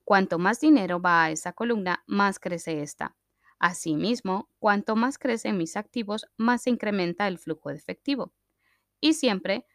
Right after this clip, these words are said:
cuando mantenga mis gastos por debajo del flujo de efectivo proveniente de dichos activos,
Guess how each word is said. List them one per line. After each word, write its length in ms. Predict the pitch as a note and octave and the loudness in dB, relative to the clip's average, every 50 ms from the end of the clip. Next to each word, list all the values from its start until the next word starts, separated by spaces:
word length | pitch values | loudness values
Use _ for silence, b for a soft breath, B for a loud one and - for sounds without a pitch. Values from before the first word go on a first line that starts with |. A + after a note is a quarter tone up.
| _ _ _ | _ _ _
cuando 340 | - G#3 G3 F#3+ F#3+ F#3+ F3 | 2 2 2 4 2 0 0
mantenga 500 | F#3+ F#3 F#3 F#3 - A3+ B3 B3 C#4+ C#4+ | 0 -2 -2 -2 -2 0 0 2 2 2
mis 200 | C#4 C#4 C4 - | 2 0 0 -2
gastos 440 | - F#3 F#3 - - - D#3+ - | -4 -4 -4 -6 -10 -16 -16 -14
por 200 | - - E3+ D#3+ | -12 -10 -10 -6
debajo 440 | D3+ D3 D3+ E3+ F3+ F3+ - - E3 | -6 -4 -2 -2 -2 -2 -4 -6 -8
del 160 | D#3 D#3 D3+ | -8 -8 -8
flujo 360 | - _ E3 D#3+ D3+ - - F3 | -10 _ -6 -6 -6 -4 -6 -8
de 80 | F3 | -6
efectivo 580 | - - F#3+ F#3+ _ - A#3 A3+ G3 E3 - _ _ _ _ _ | -8 -8 -10 -8 _ -6 -4 -4 -4 -6 -8 _ _ _ _ _
proveniente 680 | - G3+ G#3 F#3+ G3 G3 G3+ G#3 G#3+ G#3+ A3 G#3 G3 F#3 | -2 -2 0 0 0 0 0 0 0 0 -2 -4 -4 -4
de 140 | F3 E3+ D#3+ | -4 -4 -2
dichos 400 | D#3+ D#3 D#3+ - D#3+ E3+ - A3 | -4 -6 -6 -6 -8 -8 -6 -8
activos, 500 | A3 _ - C4+ A3+ F#3 F3+ G#3 - | -8 _ -4 -4 -2 -2 -4 -6 -8